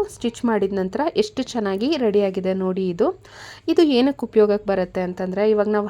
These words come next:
ಹ್ಯಾಂಡ್ ವಾಶ್ ಮಾಡೋ ಹತ್ರ ಮತ್ತೆ ಪಾತ್ರೆ ತೊಳೆಯೋ ಕಡೆ ಸೈಡಲ್ಲಿ ಇದನ್ನ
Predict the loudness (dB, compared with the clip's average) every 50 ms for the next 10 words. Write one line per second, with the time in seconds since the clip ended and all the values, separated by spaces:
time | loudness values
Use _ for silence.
0 | -4 -2 -2 -2 0 0 0 0 -2 -2 -6 -4 -4 -2 -2 -2 -4 -4 -4 -4
1 | -4 -2 -2 -2 -4 -2 0 0 0 0 0 -2 -2 -2 0 0 0 -2 -2 -2
2 | -2 -2 -2 -4 -4 -8 -14 -18 -16 -16 -18 -18 -18 -16 -6 2 4 6 6 6
3 | 4 4 2 2 2 2 0 0 0 0 2 0 0